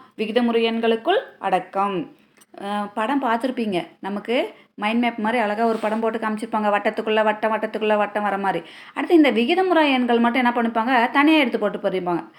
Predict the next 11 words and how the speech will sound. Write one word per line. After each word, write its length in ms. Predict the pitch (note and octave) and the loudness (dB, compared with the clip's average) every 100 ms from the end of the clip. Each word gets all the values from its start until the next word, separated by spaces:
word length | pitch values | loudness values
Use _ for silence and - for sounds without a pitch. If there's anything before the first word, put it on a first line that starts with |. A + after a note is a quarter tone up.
| _ | _
இப்ப 420 | F#3+ F#3+ - F#3+ | -10 -8 -4 -2
இந்த 360 | F#3+ G3 A3 A3+ | -2 -2 -2 0
எண்கள் 420 | G#3+ G#3 B3 D4 | 0 0 0 0
எல்லாம் 720 | C#4+ B3 B3+ C4+ C#4 C#4+ D#4 | 0 0 2 4 6 6 2
சேர்ந்த 400 | E4+ D4 C#4+ C#4 | 2 2 4 4
ஒரு 200 | B3 G#3+ | 4 2
தொகுப்பு 320 | G#3 G#3+ A#3 A#3 | 2 0 0 0
தான் 120 | A#3+ | 0
நம்ம 200 | A#3+ A3+ | 0 0
என்னன்னு 260 | A#3+ B3+ | -2 -2
சொல்றோம்? 320 | B3+ B3+ D#4 | -2 0 -2